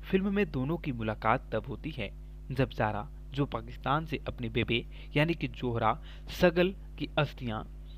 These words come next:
किरतपुर साहिब में बहाने आई थी, वह पहाड़ों में फंस जाती है और उन्हें बस के अन्य यात्रियों को बचाने के लिए भारतीय वायुसेना से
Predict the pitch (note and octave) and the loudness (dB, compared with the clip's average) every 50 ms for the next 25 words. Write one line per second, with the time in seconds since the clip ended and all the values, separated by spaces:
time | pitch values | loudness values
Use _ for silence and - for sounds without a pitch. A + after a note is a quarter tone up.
0 | - - - - - - - - - - F3 G3+ A3 A3 - - - D3+ D#3 D#3 | -12 -12 -12 -12 -12 -12 -12 -10 0 6 10 10 10 10 8 2 0 2 2 4
1 | - D3 B2+ A#2+ B2 E3 - D3 C#3 A#2 A2+ A2 A2 A#2+ A#2+ A#2+ A#2+ - - - | 4 4 4 4 4 2 2 2 0 2 2 0 2 2 0 0 -2 -4 -6 -6
2 | A#2+ A2 G#2 G#2 - - - - - - - - - - - - - - - - | -6 -4 -4 -6 -8 -10 -10 -12 -12 -12 -12 -12 -12 -12 -12 -12 -12 -12 -12 -12
3 | - - - - D#3 E3+ F#3 - - D#3 C3+ A#2 B2+ C3+ D3 F3 E3+ D3+ A#2 G2+ | -12 -10 -4 2 6 6 6 6 6 4 4 6 4 4 4 4 2 0 -2 -4
4 | - - - - - - - - - - F#3+ F3 C#3 - A2 G#2+ - C3 B2+ B2 | -4 -8 -10 -12 -12 -12 -12 -6 2 6 6 6 6 4 2 0 0 -2 -4 -4
5 | A#2 A#2 - - - - - - C3 C#3 D3 - - C#3+ C#3 C3+ C3 C3+ - - | -6 -8 -8 -10 -12 -12 -2 4 6 6 6 4 2 0 0 2 0 0 -2 -6
6 | - - - - C#3 C3 D#3+ F3 F#3 - - - - - - D3+ D#3 D3+ C#3 A#2+ | -10 -12 -8 -8 0 4 6 6 6 4 0 -4 -6 -4 -2 -2 0 0 0 0
7 | A2+ G#2+ A2+ - - - D#3+ E3 - D3 A#2+ A#2 A2+ - B2 A2 A2 B2+ C#3 - | 0 0 0 -2 -2 -2 -2 0 2 0 0 0 0 0 0 0 0 0 -2 -2
8 | - G#2+ G2+ A2+ A#2+ A#2+ G#2 - - - - - - - B2+ B2 C3 D#3+ E3+ - | -4 -4 -2 0 2 2 2 0 -2 -8 -12 -10 -6 -4 -2 0 2 2 0 0
9 | - C3+ A2 A2 G#2+ A2 A2 A2+ - - A#2 C3+ D3 C#3+ - G#2 G#2 - | -2 -2 0 2 2 0 0 -2 -4 -4 -4 -4 -4 -4 -4 -6 -8 -8